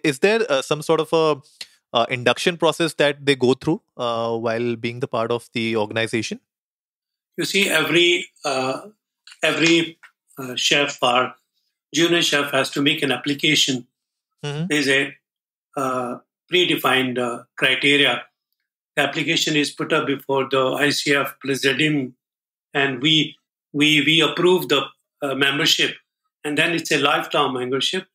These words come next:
Speaker 2: and
Speaker 1: Mm-hmm.
Speaker 2: there are various privileges given to, uh, to the members, you see. And, uh, because, th-, you see, these platforms were never existing, uh, during our times, you see.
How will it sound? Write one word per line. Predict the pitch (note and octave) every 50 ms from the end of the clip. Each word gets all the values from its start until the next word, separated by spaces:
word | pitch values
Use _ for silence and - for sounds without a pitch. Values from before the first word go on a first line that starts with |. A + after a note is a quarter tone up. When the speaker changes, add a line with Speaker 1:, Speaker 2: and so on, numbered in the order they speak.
| _ _ _ _ _ _ _
Speaker 2:
and | D3+ D3 D3+ D3+ C#3
Speaker 1:
Mm-hmm. | D3+ C#3 C3 D#3 F#3 - -
Speaker 2:
there | D#3 D#3 D#3+
are | E3 E3 D3+ D3
various | D3 D3 D#3 E3+ F3 D3+ -
privileges | - - E3+ E3 E3+ E3+ F#3 F#3+ F#3+ F3 E3 F3+ E3 C#3+ - - - _ _ _ _ _ _ _ _ _ D3
given | D3 D#3 D3+ D#3+ D3 C#3 C#3+
to, | D3+ C#3+ C#3+ C#3 C3+ C3
uh, | B2+ B2 B2 B2 B2 C#3+ D3+ - _ _ _ _ _ _ _ _ _ _ _ - -
to | - D#3+
the | D#3 C#3+ -
members, | D3 D3 D3 D3+ D3 C#3+ C3 A#2+ - B2
you | A#2+ A2+
see. | - - C#3+ C#3 C#3 C#3 - _ _ _ _ _ _ _ _ -
And, | C#3 C3+ C#3 C3+ C3 C#3
uh, | C3+ B2+
because, | C#3+ C#3+ F#3 F3+ D#3+ C#3
th-, | D#3 D3+ - _ _ _ -
you | F#3+
see, | - - A#3 F#3+ C3+
these | D#3 F3 F#3+ F3+ - - _ -
platforms | D3+ C3+ C#3+ C#3+ - - F3 E3+ F#3 F#3+ D#3+
were | E3 E3 C#3+
never | C3+ C3 C#3 D3 E3+ D#3+
existing, | D3+ C3+ B2 - C#3+ C#3 - - - F3+ E3 A#2 - - _ _ _ _ _ _ _ _ _ _ _ _ -
uh, | D3+ C#3+ C#3+ C#3+ C#3
during | D3+ D#3+ E3 E3 D#3+ C#3+
our | C#3+ E3 - -
times, | E3 C3 A2+ A2+ A#2 A2 A#2
you | A2+
see. | - - - D#3+ D#3+ -